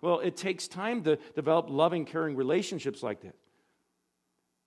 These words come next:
But if you desire to glorify God with your life, you gotta develop these kinds of friendships. And so from a father, we learn that you instruct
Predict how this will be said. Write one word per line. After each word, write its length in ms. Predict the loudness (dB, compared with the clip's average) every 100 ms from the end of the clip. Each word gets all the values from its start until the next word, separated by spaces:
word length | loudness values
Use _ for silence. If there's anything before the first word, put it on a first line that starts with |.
| _
But 120 | 0
if 140 | 2 2
you 100 | 0
desire 380 | 2 4 4 4
to 180 | 0
glorify 460 | 0 4 4 4 2
God 240 | 4 4
with 120 | 4 0
your 120 | 2
life, 280 | 6 4 4
you 60 |
gotta 160 | 0 0
develop 280 | 0 -2 -2
these 100 | -6
kinds 160 | -6
of 60 | -6
friendships. 580 | -6 -6 -8 -10 -14 -20 _ _ _ _ _ _ _ _ _ _ _ _ _ _ _ _ _ _ _ _ _ _ _ -12
And 80 | 0
so 120 | 2
from 200 | 4 4
a 60 |
father, 360 | 6 6 8 8
we 140 | 6
learn 280 | 4 4 4
that 120 | 4
you 160 | 2 2
instruct 480 | 2 2 2 2